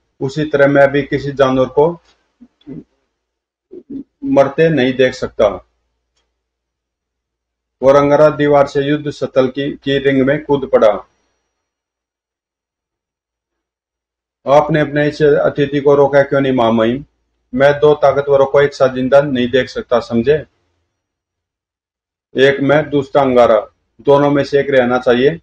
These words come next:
और इसने अपनी मौत इस तरह बुलाई है, बेचारा।" "अरे तू कहाँ से आ टपका मुन्ना,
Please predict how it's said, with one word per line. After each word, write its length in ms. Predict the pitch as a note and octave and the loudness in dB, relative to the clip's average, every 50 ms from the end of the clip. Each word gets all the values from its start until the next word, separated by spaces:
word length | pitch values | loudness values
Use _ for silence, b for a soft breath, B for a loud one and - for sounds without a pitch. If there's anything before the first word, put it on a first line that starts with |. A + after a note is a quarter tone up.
| _ _ _ _ _ C3 | _ _ _ _ _ 0
और 160 | C3 C3 C#3 | 0 2 2
इसने 280 | D3 C#3 - D3 C#3 C#3 | 0 -4 -4 0 0 0
अपनी 240 | C3+ - D3 C#3 | 0 0 -2 -4
मौत 260 | C3+ C3+ C3+ C#3 C3+ C#3+ | 0 0 0 0 0 -4
इस 180 | C3+ C3+ _ | -10 -8 _
तरह 200 | - C3 B2+ B2 | 0 0 0 0
बुलाई 300 | B2 A#2+ A#2+ A#2 A2+ A#2 | 2 2 2 2 4 2
है, 100 | A2+ G#2+ | 2 0
बेचारा।" 460 | G#2+ - B2 A#2 - A#2+ A2+ G#2+ G#2+ G2 F#2+ - _ _ _ _ _ _ _ _ _ _ _ _ _ _ _ _ _ _ _ _ _ _ _ _ _ _ _ _ _ _ _ _ _ _ _ _ _ | -2 -4 -6 -2 0 0 2 2 2 0 0 -6 _ _ _ _ _ _ _ _ _ _ _ _ _ _ _ _ _ _ _ _ _ _ _ _ _ _ _ _ _ _ _ _ _ _ _ _ _
"अरे 160 | C3 C3 D3 D3+ | 0 2 2 2
तू 260 | D3+ - E3 D#3+ D3+ | 2 -2 -2 -2 0
कहाँ 200 | D#3 D#3 C3+ B2+ | 0 0 0 0
से 140 | - - C#3 | 0 2 2
आ 80 | C3+ | 2
टपका 320 | C3 - - - - C#3+ C3 | 2 0 -2 0 0 2 2
मुन्ना, 440 | C3+ C3 B2 B2 C3 C#3+ D#3+ D#3+ | 2 2 0 0 -2 -2 -4 -8